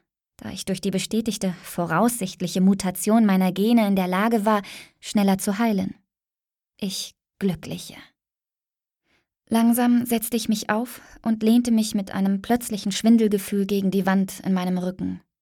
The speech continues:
wobei ich mich aber trotzdem nicht traute, die Finger vom Pflaster zu nehmen. Ich wollte es lieber noch eine Weile unter ihnen verstecken. Als Doktor Martin die Nadel entsorgte und den Beutel in einer weißen Plastikbox verschwinden ließ, hätte ich mich am liebsten auf sie gestürzt.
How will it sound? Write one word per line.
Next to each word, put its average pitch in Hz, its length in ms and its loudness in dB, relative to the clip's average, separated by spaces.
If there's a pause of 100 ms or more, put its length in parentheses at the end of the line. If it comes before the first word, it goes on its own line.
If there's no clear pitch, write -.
(340)
wobei 208 280 0
ich 202 120 -2
mich 190 180 -4
aber 190 160 -2
trotzdem 208 420 0
nicht 185 220 -6
traute, 190 320 -2
die 175 140 -8
Finger 196 280 0
vom 175 200 -6
Pflaster 185 400 -6
zu 175 140 -6
nehmen. 180 360 -2 (1000)
Ich 220 140 -8
wollte 262 240 2
es 226 120 -4
lieber 247 180 2
noch 202 160 0
eine 190 220 2
Weile 196 320 0
unter 190 220 -6
ihnen 190 200 0
verstecken. - 600 -10 (1300)
Als 247 240 2
Doktor 269 260 4
Martin 254 380 6
die 220 80 4
Nadel 214 320 2
entsorgte 196 680 0
und 202 160 2
den 180 180 0
Beutel 214 380 2
in 180 140 0
einer 175 300 -2
weißen 185 360 -2
Plastikbox 202 760 -2
verschwinden 214 540 2
ließ, 233 260 4 (320)
hätte 208 180 0
ich 220 120 0
mich 220 200 4
am 208 100 4
liebsten 220 420 2
auf 214 160 2
sie 185 160 -4
gestürzt. 180 600 -2